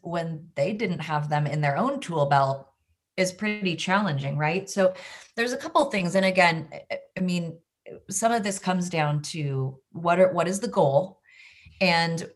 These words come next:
the goal here, we're talking about encouraging positive sibling bonds.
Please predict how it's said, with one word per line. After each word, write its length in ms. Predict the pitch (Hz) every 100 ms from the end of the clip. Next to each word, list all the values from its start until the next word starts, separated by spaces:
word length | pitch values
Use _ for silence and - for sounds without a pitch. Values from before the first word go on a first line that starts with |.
| _
the 120 | 190
goal 340 | 185 190 220 247
here, 460 | 240 190 180 160 170
we're 80 |
talking 420 | 180 - 208 233 185
about 360 | 165 147 151
encouraging 1300 | 175 165 - - 196 190 196 180 160 147 135 139 143 - - _ -
positive 760 | 185 170 170 175 165 160 156
sibling 500 | 156 - 151 151 147
bonds. 640 | 147 143 - - - -